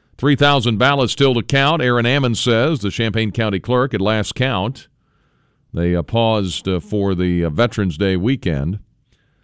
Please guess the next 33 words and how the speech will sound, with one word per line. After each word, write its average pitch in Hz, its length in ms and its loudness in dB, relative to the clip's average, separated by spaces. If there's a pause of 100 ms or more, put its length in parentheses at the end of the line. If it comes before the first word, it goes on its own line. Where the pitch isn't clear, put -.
(320)
At 78 120 -2
last 117 360 2
count, 127 640 -2 (100)
uh, 92 260 0
in 98 120 0
the 95 160 2
judicial 107 480 2
race, 85 480 -4 (840)
which 98 160 0
is 95 120 -2
kind 120 120 4
of 110 60 0
the 104 80 2
last 113 260 0
one 110 160 2
outstanding 101 640 -2
there, 87 320 0
uh, 87 80 0
Sam 113 320 -2
Limentato 101 640 0
and 90 220 -2
Chad 101 340 -2
Beckett. 110 380 -2 (800)
Limentato 104 580 2
had 104 140 2
a 98 40 2
lead 110 320 2
by 101 140 2
about 98 260 0
two 123 180 0
hundred 104 240 0
fifty-seven 95 600 -2
votes - 560 -8